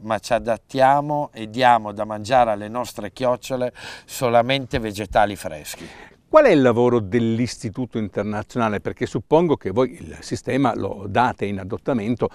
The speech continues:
Speaker 2: a tanti allevatori, giusto?
Speaker 1: Il nostro istituto oggigiorno segue solamente qua in Italia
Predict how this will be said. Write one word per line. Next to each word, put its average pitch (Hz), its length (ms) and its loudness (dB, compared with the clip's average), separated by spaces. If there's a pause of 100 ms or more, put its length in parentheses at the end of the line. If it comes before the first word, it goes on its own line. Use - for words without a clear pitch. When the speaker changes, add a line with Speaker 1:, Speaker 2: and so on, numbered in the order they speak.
Speaker 2:
a - 160 -16
tanti 190 360 4
allevatori, 95 640 -4
giusto? 110 320 -8 (360)
Speaker 1:
Il 110 120 -10
nostro 139 440 -2
istituto 170 960 0 (340)
oggigiorno 123 680 0
segue 120 540 -4
solamente 131 640 -6
qua 117 160 -4
in 110 80 -8
Italia 131 520 0